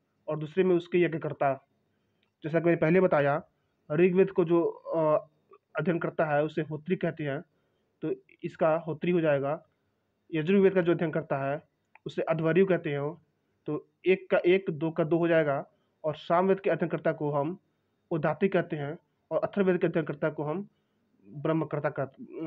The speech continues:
ब्रह्म, ब्रह्म कहते हैं। तो ए का एक, बी का, अ, दो, सी का तीन, डी का चार, ऑप्शन ए सही हो जाएगा। इसे आप अच्छे से याद कर लीजिएगा, ये बहुत ही इंपॉर्टेंट है, अक्सर ये एग्जाम में पूछा र-, रहता है।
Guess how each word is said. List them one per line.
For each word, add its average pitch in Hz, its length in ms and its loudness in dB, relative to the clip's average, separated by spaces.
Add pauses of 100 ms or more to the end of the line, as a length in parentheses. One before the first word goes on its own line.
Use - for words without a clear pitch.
(100)
ब्रह्म, 151 280 -2
ब्रह्म 151 200 -4
कहते 143 300 -10
हैं। 127 160 -12 (840)
तो 175 300 0 (360)
ए 180 160 4
का 185 100 2
एक, 175 300 0
बी 156 320 -2
का, 170 40 2
अ, 151 420 -4
दो, 156 460 -4
सी - 220 -8
का 170 100 0
तीन, 180 320 -2
डी 147 100 -4
का 147 100 -4
चार, 135 260 -6 (240)
ऑप्शन 156 260 -6
ए 165 80 -4
सही 147 140 -4
हो 139 100 -2
जाएगा। 131 360 -6 (580)
इसे 180 160 -2
आप 160 80 -2
अच्छे 180 200 -4
से 196 100 0
याद 180 120 2
कर 190 100 2
लीजिएगा, 175 500 4 (320)
ये 185 200 4
बहुत 170 360 0
ही 190 60 4
इंपॉर्टेंट 165 380 -2
है, 160 200 -2 (360)
अक्सर 185 280 0
ये 190 100 6
एग्जाम 165 200 4
में 160 100 -2
पूछा 147 280 -6
र-, 143 140 -4 (140)
रहता 131 360 -8
है। 127 100 -14